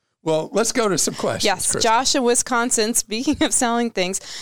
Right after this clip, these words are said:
Speaker 2: I listed items on Facebook Marketplace this weekend. A potential buyer for a futon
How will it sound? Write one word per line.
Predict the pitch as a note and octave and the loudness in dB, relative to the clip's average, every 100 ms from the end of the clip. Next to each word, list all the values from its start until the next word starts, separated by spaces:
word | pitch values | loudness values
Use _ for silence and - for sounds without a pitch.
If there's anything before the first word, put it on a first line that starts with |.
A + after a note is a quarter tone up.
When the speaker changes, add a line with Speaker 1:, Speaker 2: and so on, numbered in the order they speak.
| - | -4
Speaker 2:
I | G#3+ A3+ | 0 2
listed | B3 - C#4+ - | 2 2 2 2
items | G#3+ A3+ | 2 0
on | A3 G3+ | 0 -2
Facebook | - G#3+ - A3+ A3+ | 0 0 0 -2 0
Marketplace | G3 G3+ G3 A3 G3 | -2 -2 -4 0 0
this | G#3 - B3+ | 0 0 0
weekend. | D#4 A#3+ D#3+ F3 | 0 0 0 -2
A | |
potential | F#3+ F#3+ A#3+ B3+ C#4 A3+ | -4 -6 -2 0 0 -2
buyer | A3 A3+ B3+ A3+ | 0 0 2 2
for | G3+ G#3 | 0 0
a | G3 | -2
futon | - C#4 C#4+ A3+ F#3 F#3 | 0 -2 0 0 0 -2